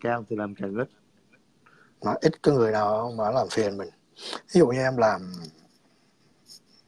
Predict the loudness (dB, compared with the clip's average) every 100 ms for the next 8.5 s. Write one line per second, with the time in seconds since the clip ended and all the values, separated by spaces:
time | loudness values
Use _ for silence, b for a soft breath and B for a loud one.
0 | _ -8 -6 -6 -8 -8 -8 0 0 0
1 | -4 -6 -4 -2 0 -2 -4 -6 -4 -6
2 | -6 -8 -8 -4 -4 -6 -8 -10 -10 -16
3 | _ _ B B B B _ 2 2 2
4 | 4 4 4 2 0 0 -4 -4 -6 -4
5 | -2 -4 -6 0 0 0 2 2 4 0
6 | 2 0 2 2 4 2 2 0 0 0
7 | 2 0 -4 -4 -2 0 2 0 -4 -6
8 | -2 0 4 4 2